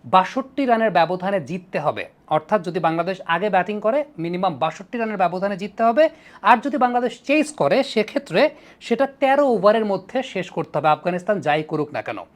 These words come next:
আবারও বলি, বাংলাদেশ যদি আগে ব্যাটিং করে তাহলে আফগানিস্তানের সঙ্গে তাদের রানের ব্যবধানটা থাকতে হবে মিনিমাম বাষট্টি রানের। আর আফগানিস্তান যে রানটাই করবে না কেন সেই রানটা বাংলাদেশকে চেজ ডাউন করতে হবে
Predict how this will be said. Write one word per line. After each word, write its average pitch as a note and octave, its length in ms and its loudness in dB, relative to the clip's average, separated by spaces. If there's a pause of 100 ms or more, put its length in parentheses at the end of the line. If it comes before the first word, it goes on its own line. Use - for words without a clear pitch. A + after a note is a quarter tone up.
(220)
আবারও F#3+ 260 6
বলি, A#3 260 0 (320)
বাংলাদেশ G3+ 760 2 (140)
যদি F#3 240 -2
আগে F#3 260 4
ব্যাটিং F3+ 320 2
করে A#3 240 2
তাহলে A3+ 480 0
আফগানিস্তানের F#3+ 720 -4
সঙ্গে A#3 380 -4 (320)
তাদের F3+ 240 4
রানের F3+ 260 4
ব্যবধানটা F#3+ 420 2
থাকতে G#3 300 -4
হবে G#3+ 100 -2
মিনিমাম F#3 420 -4
বাষট্টি C#3+ 460 -6
রানের। B3+ 280 0 (280)
আর F#3 100 4
আফগানিস্তান A#3+ 580 2
যে A3 140 2
রানটাই A3 380 2
করবে A3 300 2
না F#3+ 100 4
কেন E3+ 260 -6
সেই G3+ 220 -4
রানটা F#3 280 0
বাংলাদেশকে E3+ 480 -4
চেজ E3 280 -6
ডাউন F#3+ 180 -4
করতে G3+ 260 -6
হবে G#3+ 220 4